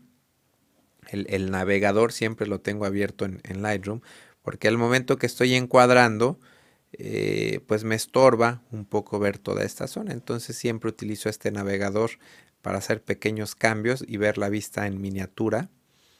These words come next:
cómo se ve ya el ajuste aplicado. Entonces, eh, pues de encuadre, ahí tenemos. Vamos a bajarnos otra vez, a empezar a ver con qué perfil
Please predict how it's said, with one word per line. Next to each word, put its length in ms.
cómo 220
se 140
ve 140
ya 120
el 100
ajuste 380
aplicado. 520
Entonces, 680
eh, 180
pues 220
de 80
encuadre, 580
ahí 140
tenemos. 420
Vamos 360
a 60
bajarnos 600
otra 220
vez, 420
a 100
empezar 680
a 140
ver 340
con 260
qué 480
perfil 840